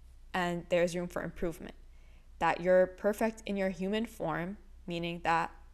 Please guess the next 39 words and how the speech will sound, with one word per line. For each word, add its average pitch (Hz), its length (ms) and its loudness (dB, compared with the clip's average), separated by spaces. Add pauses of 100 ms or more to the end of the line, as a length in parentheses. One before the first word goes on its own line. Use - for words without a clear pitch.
(100)
you 170 100 -4
can 170 160 -6
make 180 200 -4
mistakes, 196 640 -4 (260)
and 180 140 -2
making 180 300 0
mistakes 196 420 0
doesn't 180 320 -4
make 196 180 -2
you 240 60 -4
imperfect. 190 840 -8 (640)
Making 190 280 -2
mistakes 185 360 -2
is 175 120 -6
actually 190 600 -4
quite - 240 -4
literally 214 300 2
perfection, 180 840 -4
because 185 300 -4
it - 100 2
allowed 180 420 2
you 160 220 -4 (400)
to 196 120 -4
see 180 640 -2 (240)
that 185 160 -2
there 180 160 4
is 175 240 0
more 175 500 -4 (260)
to 180 120 -4
do, 165 340 -4
that 170 180 -6
there 165 180 2
is 165 220 0 (220)
something 175 360 -4
that - 100 -2
you 160 120 -2
can 160 200 -8
learn 165 240 -4
from. 202 400 -6